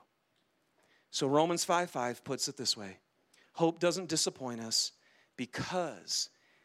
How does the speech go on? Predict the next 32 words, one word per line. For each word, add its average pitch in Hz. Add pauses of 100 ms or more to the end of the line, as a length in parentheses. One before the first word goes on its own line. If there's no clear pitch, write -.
(260)
God's 170
love - (760)
has 127
been 120
poured 151
out 120
into 127
our 113
hearts - (560)
through 131
the 110
Holy 113
Spirit 87
whom 101
he's 95
given - (120)
us. - (1700)
Is 151
there 170
hope 170
for 151
marriage? 143 (580)
I -
can 143
tell 165
you 151
this, 151
there 151
is 160
if 131
God's 135
love 120